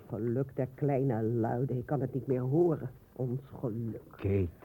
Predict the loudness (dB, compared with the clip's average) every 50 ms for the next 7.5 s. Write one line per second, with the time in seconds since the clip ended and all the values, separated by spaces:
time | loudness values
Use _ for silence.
0 | -8 2 6 8 8 8 8 6 2 2 4 4 4 6 6 6 6 8 8 6
1 | 6 4 0 -2 0 2 2 2 2 0 -4 -6 -4 -4 -4 -4 -6 -10 -18 -20
2 | -20 -20 -20 -20 -20 -20 -20 -20 -20 -20 -20 -20 -8 -2 0 2 2 4 4 2
3 | 2 2 0 -2 -2 0 2 4 4 4 2 -4 -14 -14 -16 -18 -20 -20 -20 -20
4 | -20 -8 -2 2 4 4 6 6 4 4 4 4 4 4 4 2 0 0 0 -2
5 | -2 -2 -2 0 0 0 0 0 0 0 0 -2 -2 -4 -4 -4 -4 -4 -4 -6
6 | -6 -8 -8 -8 -10 -12 -16 -20 -20 -20 -20 -20 -20 -18 -4 0 4 6 6 6
7 | 6 4 4 4 4 4 4 2 0 -4